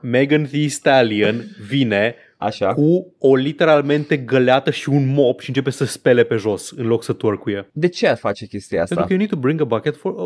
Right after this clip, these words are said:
Speaker 1: and a mop for that wet ass pussy.
Speaker 2: Păi da, da, there is no w-, I hope there is also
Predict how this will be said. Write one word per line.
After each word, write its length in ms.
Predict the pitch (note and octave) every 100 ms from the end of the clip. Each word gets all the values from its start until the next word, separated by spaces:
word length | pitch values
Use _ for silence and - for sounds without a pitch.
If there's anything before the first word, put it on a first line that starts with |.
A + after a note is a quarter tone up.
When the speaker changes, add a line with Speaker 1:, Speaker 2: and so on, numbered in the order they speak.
| F#3
Speaker 1:
and 260 | F3+ F3+
a 120 | G3 G3 F#3 -
mop 260 | G3 A3+
for 160 | - A#2+
that 160 | A#2 G#2
wet 160 | G#2+
ass 140 | G#2+ -
pussy. 340 | - G#2+ -
Speaker 2:
Păi 240 | A#2+ -
da, 120 | F#3+ A3+
da, 160 | F#3
there 220 | D#3 D3+ D#3
is 100 | C#3+
no 280 | E3+ D#3+ D3 - B2
w-, 160 | C#3 - _ _ - C#3+
I 60 | C#3
hope 260 | G3 D3 C#3+
there 180 | D#3
is 180 | E3 A#2 -
also 480 | D3 D3 A#2+ F#2+